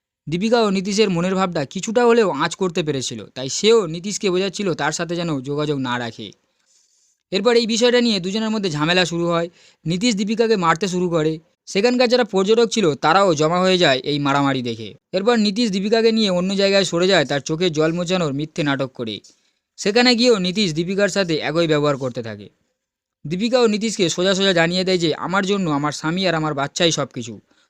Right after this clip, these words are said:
তুমি কেউ নয় আমার জীবনে। আমি তোমার সাথে আর সেই রকম মেলামেশা ও আগের মতো থাকতে পারবো না, এটাই আমাদের শেষ দেখা।" এটা বলে দীপিকা পিছন ফিরে চলতে শুরু করে। কথাগুলো শুনে নীতিশ নিজের রাগ সামলাতে না পেরে পিছন দিক থেকে তার ওড়না দিয়ে গলা পেঁচিয়ে ধরে।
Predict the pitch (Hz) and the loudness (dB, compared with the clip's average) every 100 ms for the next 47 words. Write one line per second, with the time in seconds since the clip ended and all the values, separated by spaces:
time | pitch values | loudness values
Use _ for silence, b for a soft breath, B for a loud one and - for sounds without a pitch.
0 | _ 180 214 190 196 202 160 127 143 139 | _ -2 -2 2 2 4 0 0 0 -2
1 | 131 117 107 98 _ 165 202 202 208 214 | -2 -6 -8 -14 _ -6 -2 0 0 2
2 | 214 180 143 135 - 175 190 190 180 180 | 2 2 2 0 0 2 2 0 0 0
3 | 185 190 160 143 147 151 180 190 160 135 | 0 0 -2 -2 -4 -2 -2 -2 -4 -4
4 | 135 - 127 120 113 104 - _ b b | -8 -6 -6 -6 -6 -12 -18 _ b b
5 | 175 226 226 226 208 151 170 185 156 139 | 2 2 2 2 0 -2 -2 0 0 0
6 | 117 107 - _ - 180 226 233 180 156 | -2 -10 -14 _ -2 2 4 4 2 -2
7 | 180 202 175 151 180 202 202 180 135 147 | -6 0 0 0 -4 -4 -2 -2 -2 -4
8 | 139 143 127 123 113 107 - _ _ _ | -4 -6 -6 -6 -8 -10 -14 _ _ _
9 | _ _ _ - 185 233 254 220 226 226 | _ _ _ -6 2 4 4 4 2 2
10 | 185 180 214 165 165 175 165 160 - 190 | 2 0 0 0 0 2 2 2 0 -2
11 | 196 196 185 185 175 135 160 175 185 190 | -2 0 0 0 -2 -2 -4 -4 -4 -4
12 | - 190 160 131 131 135 156 180 180 180 | -4 -4 -4 -4 -6 -4 -2 -2 -2 -2
13 | 131 135 143 151 160 156 147 117 104 | -2 -4 -4 -2 -4 -2 -2 -2 -6